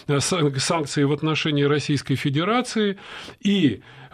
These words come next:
противодействие терроризму и незаконному финансированию. Да? То есть это как бы вроде экономические санкции, но пос-,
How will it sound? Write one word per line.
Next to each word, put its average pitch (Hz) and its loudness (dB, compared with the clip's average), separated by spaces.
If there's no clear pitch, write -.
противодействие 180 0
терроризму 202 2
и 170 0
незаконному 175 0
финансированию. 110 0
Да? 151 0
То 170 -4
есть 139 -2
это 147 -4
как 151 -4
бы 139 2
вроде 165 0
экономические 202 2
санкции, 147 0
но 135 2
пос-, 151 -2